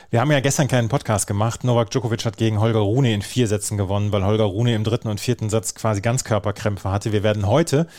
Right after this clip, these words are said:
dann ein weiteres Duell der Weltranglisten Nummer eins gegen ein achtzehnjähriges dänisches Talent sehen. Er sparte gegen Clara Tauson. Clara Tauson und Holger Rune.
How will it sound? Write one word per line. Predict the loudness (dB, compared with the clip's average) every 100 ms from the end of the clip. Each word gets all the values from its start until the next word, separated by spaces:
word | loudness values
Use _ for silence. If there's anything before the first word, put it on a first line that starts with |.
| -20 -20 -8
dann | -2 0
ein | 0 2
weiteres | 2 2 2
Duell | 2 2 4
der | 4
Weltranglisten | 4 2 0 0 2
Nummer | 2 4 4
eins | 4 2 2
gegen | 2 2 2 -2
ein | -2 0
achtzehnjähriges | 0 0 0 2 4 4 2 0
dänisches | 2 2 2 0 0
Talent | 2 2 2
sehen. | 2 2 2 -2
Er | -6
sparte | -4 -2 -2 -2
gegen | -4 -2
Clara | -2 0 0
Tauson. | 0 0 0 -2
Clara | 0 2
Tauson | 2 2 2
und | 2
Holger | 2 2
Rune. | 2 2 2 0